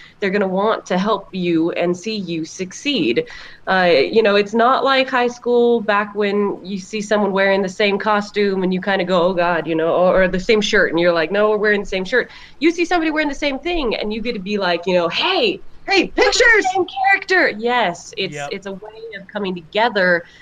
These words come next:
Speaker 1: rather than a competition. And even if you are joining a competition, it's still not a competition, because if you're able to see other people succeeding,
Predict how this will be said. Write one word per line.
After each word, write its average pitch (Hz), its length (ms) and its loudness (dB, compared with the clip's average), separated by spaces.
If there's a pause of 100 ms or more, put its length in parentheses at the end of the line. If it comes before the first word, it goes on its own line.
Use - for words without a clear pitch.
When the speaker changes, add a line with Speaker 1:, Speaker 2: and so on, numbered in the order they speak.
(140)
Speaker 1:
rather 190 380 2
than 175 160 0
a 165 40 -2
competition. 165 840 -8
And 226 100 -2
even 339 240 0
if 349 140 -4
you 330 120 -2
are 320 120 -2
joining 269 360 -4
a 240 60 -4
competition, 226 640 -6 (300)
it's 202 160 -4
still 262 280 2
not 180 140 2
a 156 60 -4
competition, - 600 -10
because 175 300 -8
if 180 140 -12
you're 214 100 0
able 220 280 2
to 185 140 -14
see 185 280 -2
other 180 160 0
people 175 280 -10
succeeding, 160 600 -6